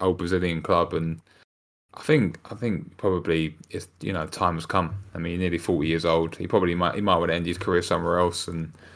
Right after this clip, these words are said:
um, do that. And maybe he's got some interest playing back in Brazil and helping his old team out. That's ob-, obviously something that, uh, a lot of older pros do. And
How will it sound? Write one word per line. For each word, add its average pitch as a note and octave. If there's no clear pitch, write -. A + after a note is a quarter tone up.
um, D#2+
do E2
that. E2+
And F2+
maybe F2+
he's D#2+
got F2+
some F#2+
interest F2+
playing E2+
back E2+
in F#2
Brazil E2+
and E2+
helping F2+
his E2+
old F2
team F2+
out. F2
That's E2
ob-, -
obviously F#2
something F2+
that, E2+
uh, -
a F#2+
lot F#2+
of F#2
older F#2
pros F2+
do. G2
And G2